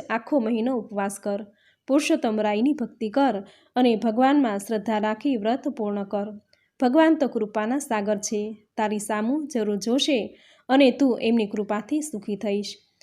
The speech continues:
આ મજૂરોને આખોય મહિનો શ્રદ્ધા અને વિશ્વાસ રાખી રોજ નાહવા જાય છે, કથા વાર્તા સાંભળે છે, ઉપવાસ કરે છે. આમ અધિક માસ, પુરુષોત્તમ માસ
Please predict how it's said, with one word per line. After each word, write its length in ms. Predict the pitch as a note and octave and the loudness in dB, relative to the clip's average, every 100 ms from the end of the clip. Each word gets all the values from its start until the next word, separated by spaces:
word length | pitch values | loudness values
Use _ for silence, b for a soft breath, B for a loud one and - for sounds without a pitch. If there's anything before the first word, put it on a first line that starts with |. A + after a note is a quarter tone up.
| b b | b b
આ 80 | B3 | 6
મજૂરોને 680 | A#3+ B3+ D#4 F4+ F#4 F4+ | 8 8 8 8 8 6
આખોય 520 | - - B3 - D#4+ C#4 | 2 0 -2 2 4 4
મહિનો 500 | A#3 A#3 A#3 B3+ C#4 | 4 2 2 -2 -4
શ્રદ્ધા 440 | - A3+ A3+ C4 | -4 -4 -2 -2
અને 280 | - G#3+ G#3+ | -2 -4 -4
વિશ્વાસ 400 | G#3 - G#3+ G#3+ | -4 -4 -4 0
રાખી 500 | A#3 B3 C#4+ G#3 G#3 b b b | 0 2 2 0 -4 b b b
રોજ 300 | A#3 C4+ C#4+ | 4 6 6
નાહવા 360 | B3+ A3 A3 G#3+ | 2 2 0 -2
જાય 280 | A3 A3 A3+ | 0 0 0
છે, 280 | - C4+ | 0 -2
કથા 320 | C4 A3 A#3 G#3 | -2 -6 -4 -2
વાર્તા 340 | G#3 G3+ A#3 | -4 -2 -4
સાંભળે 400 | A#3 A#3+ C4 C4 | 0 2 2 0
છે, 240 | C4 C#4 | 0 -2
ઉપવાસ 420 | A3 G#3 A3 G#3+ G#3+ | -2 -6 -6 -6 -4
કરે 240 | A#3 B3+ | -2 0
છે. 420 | C#4 D4 C#4+ C#4 _ b b b | 0 -2 -2 -4 _ b b b
આમ 240 | B3+ B3+ B3 | 2 4 4
અધિક 420 | B3 C4 F4+ F4 | 2 6 6 6
માસ, 340 | B3 A#3+ B3 C4 A#3+ | 2 2 -2 -6 -6
પુરુષોત્તમ 460 | A3 A#3 G3+ G#3 | -4 -4 -6 -4
માસ 300 | G#3+ A#3 D4 | -2 -2 -4